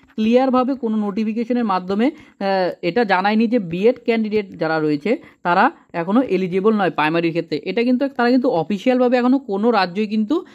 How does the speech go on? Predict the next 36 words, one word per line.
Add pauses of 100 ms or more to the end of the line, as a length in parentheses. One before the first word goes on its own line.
(140)
জানায়নি।
তোমরা
বিহারের
দিকে
দেখো,
বিহারে
কিন্তু (200)
এক-,
তারা
কিন্তু
ক্লিয়ারভাবে
বলে
দেয়নি
যে
বিএড
ক্যান্ডিডেট
যারা
রয়েছে
তারা
প্রাইমারিতে (240)
অংশগ্রহণ
করতে
পারবে
না। (320)
তো (100)
আপাতত
এই
বিএড
ক্যান্ডিডেটদের
মধ্যে
কিন্তু
এখনও
কিছুটা
পরিমাণ
হলেও (200)
সুযোগ